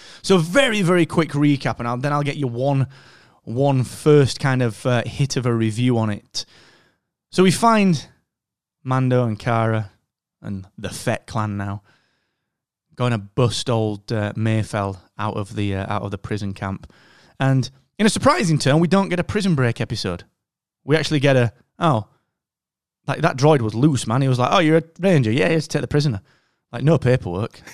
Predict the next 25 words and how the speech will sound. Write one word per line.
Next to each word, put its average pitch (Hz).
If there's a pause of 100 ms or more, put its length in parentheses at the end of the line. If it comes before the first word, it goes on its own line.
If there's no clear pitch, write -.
So 135 (380)
<laughs> -
Mayfeld 156
leaves, 143
bounces 160
with 135
Cara 127
and 120
Mando 117
and 113
the 104
Fett -
clan, 110 (440)
and 131
they 120
head 120
off 117 (360)
to -
go 123
and 117
try 214
and 214
get 147
the 135
coordinates 143